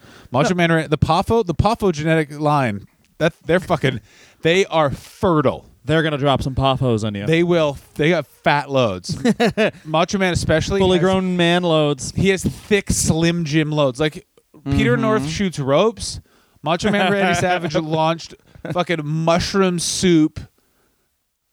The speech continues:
Speaker 1: Slim Jims at
Speaker 2: Peter
Speaker 1: people.
Speaker 2: North shoots ropes. All right. So we wanna talk about this, uh, the wrestling boom, and I do wanna say this. It is, it's kinda speaks to how disposable wrestling is now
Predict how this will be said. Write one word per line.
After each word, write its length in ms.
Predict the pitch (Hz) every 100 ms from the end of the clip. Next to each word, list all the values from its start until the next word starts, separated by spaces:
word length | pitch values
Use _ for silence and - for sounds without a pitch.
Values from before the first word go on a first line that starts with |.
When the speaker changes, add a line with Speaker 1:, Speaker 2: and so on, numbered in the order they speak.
| _
Speaker 1:
Slim 520 | - - 170 180 175
Jims 320 | 151 151 139 139
at 60 |
Speaker 2:
Peter 200 | 202 139
Speaker 1:
people. 160 | - 120
Speaker 2:
North 380 | 196 180 214 -
shoots 360 | 175 175 180
ropes. 480 | 143 143 143 135 - - - - -
All 80 | -
right. 180 | 160 147 _ _ - -
So 380 | - 214 202 202 - _ _ - -
we 120 | 202
wanna 180 | 247 247
talk 140 | 247
about 180 | 214 170
this, 200 | 190 -
uh, 160 | 165
the 80 | 160
wrestling 280 | 160 160 170
boom, 200 | 156 156
and 100 | 156
I 100 | 165
do 140 | 175
wanna 160 | 254 220
say 180 | 196 160
this. 260 | 135 127 -
It 120 | 160
is, 420 | 190 196 165 - _ - - - _ 196
it's 640 | 202 - - - - - _ - 214
kinda 240 | - 226 220
speaks 600 | - - - 202 196 -
to 300 | - 196 156
how 680 | - - 165 170 170 160 143 - _ _ - 123
disposable 840 | - 165 - - 143 170 170 170 160
wrestling 460 | 131 147 - 185 180
is 220 | 170 156
now 500 | 127 120 165 262